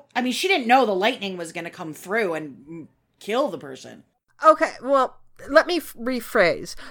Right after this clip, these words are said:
Speaker 2: We make such a huge deal in this season about the killing of humans, even if it is by accident.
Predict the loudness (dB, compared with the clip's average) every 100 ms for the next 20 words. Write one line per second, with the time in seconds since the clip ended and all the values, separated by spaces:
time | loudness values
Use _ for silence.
0 | -4 4 4 6 4 4 4 4 2 -2
1 | -2 -2 -8 2 4 6 4 2 -2 -2
2 | -2 -4 -6 -6 -4 -6 -6 -2 0 0
3 | -2 -6 -4 -2 -2 -4 -6 -6 -6 -6
4 | -10 -14 -10 -6 0 0 2 0 0 0
5 | 0 4 4 4 4 2 0 -6 -6 -10
6 | -4